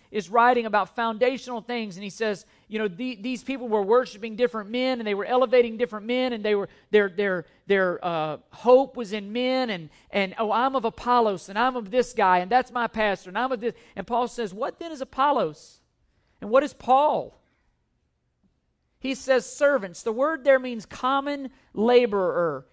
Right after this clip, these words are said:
It means, it means waiter. It literally could be this, it's the same word used for bus boy. How's that for self-esteem? You're, you know what you are? You're a bus boy or bus woman for, on behalf of the Lord.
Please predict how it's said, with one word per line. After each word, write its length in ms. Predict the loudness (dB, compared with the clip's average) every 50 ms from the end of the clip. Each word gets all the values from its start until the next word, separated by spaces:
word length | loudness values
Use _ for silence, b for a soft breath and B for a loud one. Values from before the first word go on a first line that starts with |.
| _
It 140 | -8 -6 -6
means, 440 | -4 -6 -6 -6 -6 -8 -10 -12 -12 -10
it 100 | -8 -6
means 240 | -6 -6 -6 -8 -12
waiter. 540 | -10 -2 4 4 6 6 4 0 -4 -4
It 160 | -4 -6 -4 -4
literally 320 | -4 -4 -4 -4 -6 -8
could 100 | -8 -10
be 140 | -10 -10 -10
this, 200 | -10 -12 -16 -12 -10
it's 160 | -10 -10 -10
the 80 | -14
same 300 | -12 -8 -6 -6 -6 -2
word 200 | 2 2 2 2
used 260 | 0 -4 -8 -10 -10 -12
for 80 | -14
bus 360 | -8 0 2 2 2 2 0
boy. 360 | -4 -4 -4 -2 -4 -4 -6 -4
How's 280 | -2 -2 -2 0 0
that 200 | 0 -2 -2 -2
for 120 | -6 -14 -12
self-esteem? 640 | -8 -8 -8 -8 -8 -14 -14 -12 -10 -10 -10 -8
You're, 180 | -4 -4 -4 b b b b b b b
you 80 | -8 -4
know 80 | -2
what 100 | -2 -2
you 140 | 0 2 4
are? 340 | 4 6 6 4 2 0 0
You're 160 | 2 2 2
a 60 | 2
bus 280 | 4 4 4 2 2 -2
boy 380 | -6 -6 -6 -4 -4 -6 -8 -12 _ _ _ _ _ _ _ _ -10
or 80 | -10 -2
bus 320 | 2 4 4 4 2 -2
woman 320 | -6 -6 -4 -6 -6 -12
for, 260 | -12 -12 -12 -12 -10 -8
on 200 | -8 -6 -4 -4
behalf 320 | -2 0 0 -2 -2 -4
of 60 | -6
the 120 | -6 -6 -4
Lord. 380 | -4 -4 -4 -6 -8 -12 -16